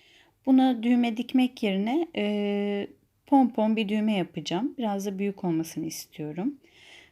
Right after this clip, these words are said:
Tekrar, e, zincir çektiğim yere sık iğne oluşturarak tamamlıyorum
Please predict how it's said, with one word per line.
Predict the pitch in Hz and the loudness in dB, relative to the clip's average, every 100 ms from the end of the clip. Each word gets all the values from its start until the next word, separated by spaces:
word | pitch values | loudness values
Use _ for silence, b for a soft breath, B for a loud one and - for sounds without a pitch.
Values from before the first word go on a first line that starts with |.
| B | B
Tekrar, | - 285 277 180 190 294 - 196 | 0 0 0 -4 -4 -6 -10 -6
e, | 196 196 190 185 185 185 180 - | -2 -2 -2 -4 -6 -6 -10 -12
zincir | _ 247 262 226 185 175 | _ -12 -4 -4 -4 -6
çektiğim | - 175 - 165 170 | -8 -8 -4 -2 0
yere | 160 170 220 | -2 -2 -6
sık | - 220 - | -8 -10 -4
iğne | 175 160 160 - | -2 0 -2 -4
oluşturarak | 208 175 - - 156 151 175 220 - - | -6 -6 -8 -10 -10 -8 -8 -10 -12 -16
tamamlıyorum | - 220 196 175 165 151 160 - | -6 -2 0 -2 -2 -6 -8 -12